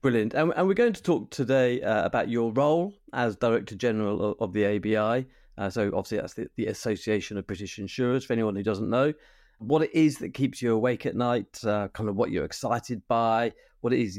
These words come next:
that you believe that you can achieve, what your vision for the future is and how, how insurance fits into that. Um, but first, I mean, we, we probably should ask just to give a,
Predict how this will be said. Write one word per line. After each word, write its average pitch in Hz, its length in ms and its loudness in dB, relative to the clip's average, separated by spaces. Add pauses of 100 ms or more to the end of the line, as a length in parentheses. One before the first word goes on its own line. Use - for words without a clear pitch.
that - 120 -6
you 104 180 -2
believe 123 600 2
that 120 100 -2
you 120 140 0
can 113 140 -4
achieve, 135 640 2
what 127 140 0
your 127 120 2
vision 120 400 0
for - 120 -6
the 113 120 -4
future 107 320 -6
is - 120 -10
and 98 80 -8
how, 120 240 -2
how 113 220 -4
insurance 110 500 -4
fits - 280 -6
into 139 240 0
that. 85 220 -4 (500)
Um, 165 240 2
but 175 180 0
first, 156 380 2
I 117 140 2
mean, 127 260 0
we, 131 160 0 (120)
we 131 140 -2 (140)
probably 120 260 -2
should 123 240 0
ask 113 240 0 (380)
just - 160 -2
to 160 80 0
give 139 160 2
a, 143 160 2